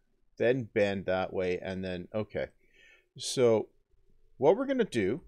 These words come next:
we're gonna pause things here. And we're gonna take this bit out, uh, here, right? Now we're gonna rebuild that. Um, right.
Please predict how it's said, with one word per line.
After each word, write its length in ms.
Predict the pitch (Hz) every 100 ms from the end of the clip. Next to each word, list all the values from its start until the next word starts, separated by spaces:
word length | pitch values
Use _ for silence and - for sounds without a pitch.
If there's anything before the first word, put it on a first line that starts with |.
| -
we're 100 | 190
gonna 120 | 220
pause 480 | - 135 117 120 -
things 360 | 82 76 -
here. 280 | - - 110 _ _ _ _ _ _ - - _ _ _ -
And 140 | 110 117
we're 100 | 135
gonna 140 | 135
take 340 | - 151 143
this 300 | 110 120 135
bit 300 | - 113 95 -
out, 480 | 78 71 113 - - _ _ _ _ _ _ _ _ _ _ _ _ _ _ _ _ -
uh, 320 | 87 98 92 -
here, 560 | - - 101 67 62 _ _ _ _
right? 280 | - 65 87 -
Now 120 | 113
we're 120 | 175
gonna 140 | 233 170
rebuild 440 | 143 110 113 92
that. 220 | - - - _ _ _ _ _ _ _ _ _ _ _ _ _ _ _ _ - 107
Um, 800 | 110 110 110 110 113 110 107 90 _ _ _ -
right. 520 | 92 98 90 67